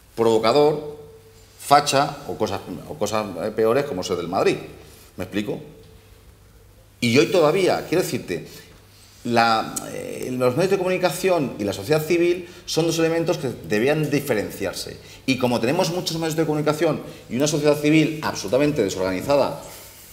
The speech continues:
y poco reconocida por la propia administración, pues tenemos un problema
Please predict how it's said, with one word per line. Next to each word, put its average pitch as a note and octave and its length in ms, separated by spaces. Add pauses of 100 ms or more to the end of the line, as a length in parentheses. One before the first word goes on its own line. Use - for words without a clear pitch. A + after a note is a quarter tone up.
(120)
y A#2+ 140
poco E3+ 300
reconocida C#3 520
por G2+ 80
la G2 120
propia C3+ 200
administración, C#3 580 (440)
pues G2 120
tenemos A2+ 300
un C#3+ 140
problema C#3+ 480